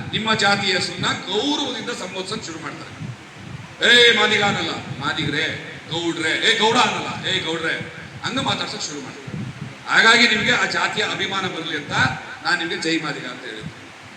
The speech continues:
ನಮ್ಗೆ ಈ ಹೋರಾಟ ಶುರು ಮಾಡಿದಾಗ ಚಿಕ್ಕ ಚಿಕ್ಕ ಮಕ್ಳ ಕೈನಲ್ಲಿ ಜೈ ಮಾದಿಗ ಅಂತ ಹೇಳ್ಸ್ಕೊಂಡ್ ಬಂದ್ವಿ ಎಲ್ಲ ಕಡೆ.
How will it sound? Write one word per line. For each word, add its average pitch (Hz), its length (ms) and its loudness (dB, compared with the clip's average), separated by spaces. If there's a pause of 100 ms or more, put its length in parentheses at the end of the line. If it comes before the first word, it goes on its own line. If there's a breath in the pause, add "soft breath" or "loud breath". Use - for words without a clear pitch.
(260)
ನಮ್ಗೆ 196 560 6
ಈ 180 180 0
ಹೋರಾಟ 226 300 0
ಶುರು 196 160 -2
ಮಾಡಿದಾಗ 190 400 0
ಚಿಕ್ಕ - 200 -2
ಚಿಕ್ಕ - 240 -2
ಮಕ್ಳ - 180 -6
ಕೈನಲ್ಲಿ 190 420 -4
ಜೈ 190 280 2
ಮಾದಿಗ 185 240 -2
ಅಂತ 151 240 -2
ಹೇಳ್ಸ್ಕೊಂಡ್ 160 380 -4
ಬಂದ್ವಿ 135 180 -6
ಎಲ್ಲ 131 140 -4
ಕಡೆ. 113 200 -6